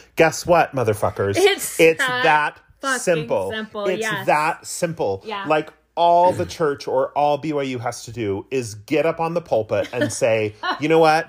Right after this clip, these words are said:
Speaker 1: We were wrong.
Speaker 2: Let's just do it.
Speaker 1: We, we apologize. <clears throat> L G B T Q people are totally accepted and totally loved and beloved of God. Russell M. Nelson is trans." Like, whatever they wanna say.
Speaker 2: <laughs>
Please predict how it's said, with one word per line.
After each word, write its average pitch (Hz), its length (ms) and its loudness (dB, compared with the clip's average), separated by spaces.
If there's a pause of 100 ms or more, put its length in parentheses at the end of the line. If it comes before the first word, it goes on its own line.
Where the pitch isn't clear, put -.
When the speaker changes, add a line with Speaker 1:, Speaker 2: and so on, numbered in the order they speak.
(120)
Speaker 1:
We 113 140 -4
were 107 160 0
wrong. 165 380 4 (100)
Speaker 2:
Let's 180 100 -6
just 330 160 -12
do 381 100 -6
it. 339 220 -2 (100)
Speaker 1:
We, 123 540 -6 (240)
we 120 480 -10
apologize. 156 1000 2 (300)
<clears throat> - 300 -20
L 143 180 4
G 120 120 -10
B 123 100 -8
T 123 140 -12
Q 123 180 -8
people 123 300 -6
are 107 320 4 (200)
totally 127 540 0
accepted 175 640 2
and 120 200 -4
totally 117 320 -2
loved 147 440 2
and 117 140 -6
beloved 110 320 0
of 101 160 -4
God. 156 500 2 (320)
Russell 117 300 2
M. 110 80 -2
Nelson 110 320 -2
is 95 140 -6
trans." 170 420 2
Like, 139 160 2
whatever 233 260 4
they 214 120 0
wanna 160 180 0
say. - 260 0
Speaker 2:
<laughs> 539 60 4